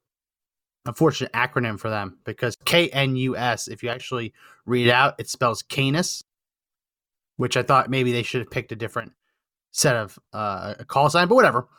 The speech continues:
Eric Coomer has filed a defamation lawsuit. Randy Corcoran, friend of the show, uh, I believe he's been on. He, he talks to Joe and I regularly. And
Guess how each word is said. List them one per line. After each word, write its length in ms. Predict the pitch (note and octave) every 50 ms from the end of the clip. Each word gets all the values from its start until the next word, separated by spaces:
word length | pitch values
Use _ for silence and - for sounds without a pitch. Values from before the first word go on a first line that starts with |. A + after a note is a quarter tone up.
| - _ _ _ _ _
Eric 220 | - G#3 A3+ G3+ -
Coomer 340 | - A3+ A3 G3+ F#3 F3 D#3
has 220 | E3 E3 D3 -
filed 260 | - G3 F3 E3+ D#3+
a 40 | C#3+
defamation 500 | D3 E3 D3+ E3 E3 E3 D#3+ D3+ - E3
lawsuit. 300 | D#3 D3 C#3 - - B2+
Randy 240 | B2 D3+ E3 D#3+ C#3+
Corcoran, 360 | - E3 D#3 D3 - D3 C#3
friend 320 | - - - A3 A3+ G#3+
of 60 | F#3 D3+
the 60 | C3
show, 420 | - - D3 C3 B2 B2 B2 B2 _ _ _ _ _ _ _ _ -
uh, 200 | A2 A#2 A#2 A#2
I 40 |
believe 220 | B2 - C#4 D#4+ C#4
he's 140 | G#3 C3 -
been 160 | C3+ B2 A#2+
on. 240 | A#2 A#2 A#2 A#2 A#2+
He, 160 | C#3+ D3+ -
he 240 | - A#2+ C3+ C3 A#2
talks 320 | - G3+ G#3+ G3+ - -
to 160 | - D3 B2
Joe 260 | G#2+ - E3 D#3+ D3
and 100 | C#3+ C#3
I 140 | C3+ C3 B2+
regularly. 680 | A#2+ A2 C3 C#3 C3+ C3 C3 B2+ B2 A#2+ A#2+ A#2 A2 - _ _ _ _ _ _ _ _ _ _ _ _ _ _ _ _ _ _ _ - - - -
And 340 | C#3 C#3 C#3 C#3 C#3 -